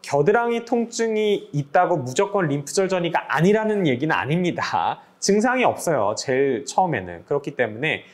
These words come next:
무조건 괜찮다는 건 아니지만 관련된 증상은 아니다라고 아시면 되겠습니다. 자,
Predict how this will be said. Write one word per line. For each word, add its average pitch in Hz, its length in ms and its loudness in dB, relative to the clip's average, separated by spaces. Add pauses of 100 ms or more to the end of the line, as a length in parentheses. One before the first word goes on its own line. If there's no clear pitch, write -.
(160)
무조건 180 640 0
괜찮다는 165 640 -4
건 151 140 -4
아니지만 104 680 -4 (300)
관련된 175 640 2
증상은 123 600 -4
아니다라고 95 800 -2
아시면 104 340 -10
되겠습니다. 82 640 -16 (640)
자, - 380 2